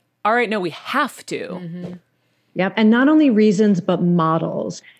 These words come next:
Speaker 2: Yeah.
Speaker 3: You know, so I go to a dance class for people with Parkinson's disease,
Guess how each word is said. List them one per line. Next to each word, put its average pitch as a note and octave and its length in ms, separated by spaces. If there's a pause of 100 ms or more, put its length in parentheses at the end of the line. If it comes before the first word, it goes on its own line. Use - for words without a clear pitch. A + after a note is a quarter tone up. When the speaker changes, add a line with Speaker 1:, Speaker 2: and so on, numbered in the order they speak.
Speaker 2:
Yeah. D#3 100
Speaker 3:
You F3 120
know, F3+ 60
so F3+ 140
I E3+ 80
go F#3 240
to F3+ 500
a F#3 60
dance F#3+ 400
class F#3 460
for F3 100
people F3+ 240
with D#3+ 160
Parkinson's F3 640
disease, E3+ 560